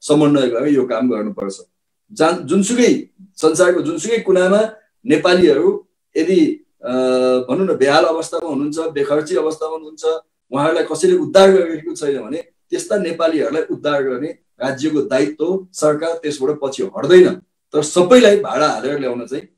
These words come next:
सक्दैन। अ, अब एक दुईवटा उदाहरण भनौँ न, हामीले चाहिँ, अ, यही बिचमा केही फ्लाइटहरू काठमाडौँ आए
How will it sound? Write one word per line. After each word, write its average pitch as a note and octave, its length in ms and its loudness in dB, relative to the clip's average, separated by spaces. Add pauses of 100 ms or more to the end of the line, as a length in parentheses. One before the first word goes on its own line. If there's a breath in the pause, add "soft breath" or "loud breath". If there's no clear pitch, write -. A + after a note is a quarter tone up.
सक्दैन। D3+ 480 -4 (420)
अ, - 260 -8
अब E3+ 100 2
एक E3 200 0
दुईवटा E3+ 500 6
उदाहरण D#3+ 380 -2
भनौँ F3 200 -10
न, - 40 -14
हामीले D3 400 -10
चाहिँ, D3+ 280 -8 (340)
अ, A2+ 180 -10
यही F3+ 180 8
बिचमा D3+ 340 -4
केही B2+ 720 -4
फ्लाइटहरू C3 580 -2
काठमाडौँ C3 680 -6
आए C#3 280 -4